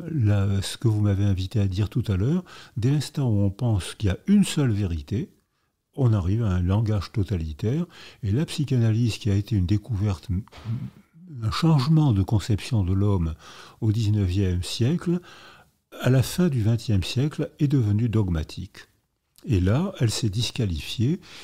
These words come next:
et beaucoup de gens ont été attirés par les psychothérapies brèves qui conviennent à certains, qui marchent souvent. Les évaluations sont difficiles à faire.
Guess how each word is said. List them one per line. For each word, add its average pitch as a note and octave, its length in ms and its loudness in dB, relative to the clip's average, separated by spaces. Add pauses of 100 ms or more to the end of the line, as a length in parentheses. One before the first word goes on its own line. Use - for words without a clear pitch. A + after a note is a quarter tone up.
(120)
et A2 80 4
beaucoup C#3+ 340 0
de G#2+ 140 2
gens B2+ 460 0
ont A#2 140 2
été A#2 360 -2
attirés A2+ 600 -2
par G#2+ 180 -2
les G#2 80 0
psychothérapies G2+ 760 -2
brèves C3+ 600 0 (840)
qui D#3+ 100 -4
conviennent C#3 480 2
à F#2+ 60 4
certains, G2+ 580 -2
qui G#2+ 220 0
marchent B2 460 -2 (180)
souvent. A#2+ 640 0 (440)
Les G#2 200 2
évaluations G#2+ 760 2
sont F#2 220 -4
difficiles E2+ 460 -4
à D#2 60 -4
faire. C3 380 -4